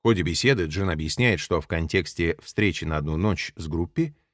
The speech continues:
вопрос дальнейших отношений не обсуждается, и что это лишь шанс достичь вершины Олимпа,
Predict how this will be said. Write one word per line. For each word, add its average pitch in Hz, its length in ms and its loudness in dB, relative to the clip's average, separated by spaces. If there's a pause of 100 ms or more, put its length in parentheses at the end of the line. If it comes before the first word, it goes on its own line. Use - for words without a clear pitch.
(300)
вопрос 147 640 2
дальнейших 131 720 4
отношений 120 500 2
не 120 80 4
обсуждается, 135 760 2 (800)
и 87 80 -2
что 87 300 0
это 90 240 0
лишь 85 160 0
шанс 120 520 0
достичь 95 760 -2
вершины 92 640 0
Олимпа, 98 580 2